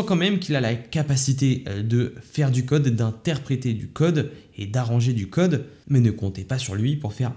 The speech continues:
des projets de A à Z, ça c'est clair et net. Bon alors, qu'est-ce que j'ai pensé de ce nouveau modèle de langage que propose Meta ? Tout d'abord, selon moi,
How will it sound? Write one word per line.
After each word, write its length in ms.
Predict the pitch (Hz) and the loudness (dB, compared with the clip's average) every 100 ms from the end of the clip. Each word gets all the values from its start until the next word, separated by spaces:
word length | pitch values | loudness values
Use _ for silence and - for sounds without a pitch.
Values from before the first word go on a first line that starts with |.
| 107 | -8
des 80 | 104 | -12
projets 380 | - 120 117 | -2 0 2
de 180 | 127 104 - | 0 -4 -4
A 360 | 123 135 - - | -4 -4 -10 0
à 100 | 131 | 4
Z, 260 | 131 117 - - | 4 2 -2 -10
ça 160 | - | -10
c'est 180 | 117 - | -8 -8
clair 200 | - 117 | -6 -2
et 60 | 117 | -2
net. 260 | 113 - - _ - | -4 -8 -20 _ 2
Bon 100 | 135 | 4
alors, 120 | 135 | 4
qu'est-ce 160 | 185 226 | 2 2
que 100 | 247 | 2
j'ai 120 | 208 | 2
pensé 580 | 185 156 - 180 196 180 | 2 0 2 2 4 4
de 220 | 131 131 | 4 4
ce 180 | - 147 | 4 2
nouveau 640 | 143 117 127 147 123 131 | 4 6 10 12 10 6
modèle 420 | 120 107 113 117 | 6 4 6 4
de 80 | 107 | 4
langage 380 | 110 98 113 117 | 2 4 2 0
que 80 | - | -6
propose 480 | - 101 139 131 123 | -6 2 4 4 6
Meta ? 380 | 127 139 123 - | 6 6 4 -2
Tout 120 | 120 | 4
d'abord, 480 | 117 135 165 147 - | 6 6 6 4 -4
selon 380 | - - 135 127 | -6 6 8 10
moi, 420 | 123 135 165 175 | 8 6 6 2